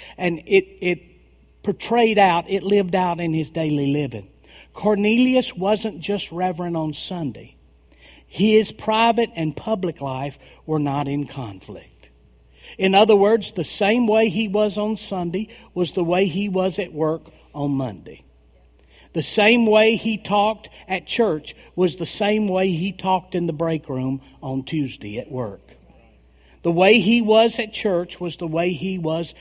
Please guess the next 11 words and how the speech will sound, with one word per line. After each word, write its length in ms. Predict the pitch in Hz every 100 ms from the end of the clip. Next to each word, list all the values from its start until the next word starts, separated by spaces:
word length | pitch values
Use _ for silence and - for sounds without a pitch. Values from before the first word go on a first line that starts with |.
| -
at 120 | 170 131
home. 460 | 175 127 98 87 _ _ _ _ -
He 220 | - 202
was 240 | 180 185 185
a 60 |
reverent 500 | 170 185 220 202 185
man, 380 | 147 143 151 156
not 180 | 165 185
only 360 | 190 180 175 151
in 100 | 160
attitude, 760 | 202 269 - - 113 117